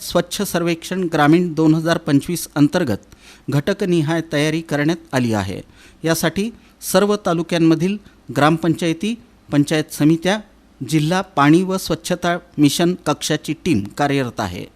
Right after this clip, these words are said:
येत्या पंधरा ऑगस्टपर्यंत सोलापूर जिल्ह्यातील एक हजार एकशे तेवीस पैकी पस्तीस ग्रामपंचायतींची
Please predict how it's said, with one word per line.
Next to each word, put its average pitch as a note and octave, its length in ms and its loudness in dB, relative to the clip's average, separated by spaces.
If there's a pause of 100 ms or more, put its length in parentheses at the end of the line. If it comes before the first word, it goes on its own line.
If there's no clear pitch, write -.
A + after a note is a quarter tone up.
(280)
येत्या E3 280 -2
पंधरा E3 380 2 (120)
ऑगस्टपर्यंत E3+ 720 -2 (420)
सोलापूर F#3 420 0
जिल्ह्यातील E3 540 -2 (360)
एक F#3+ 260 0
हजार E3+ 240 0 (160)
एकशे D#3 320 -2
तेवीस D#3+ 420 -2
पैकी C#3 420 -4 (460)
पस्तीस - 540 -4
ग्रामपंचायतींची D#3 1120 -2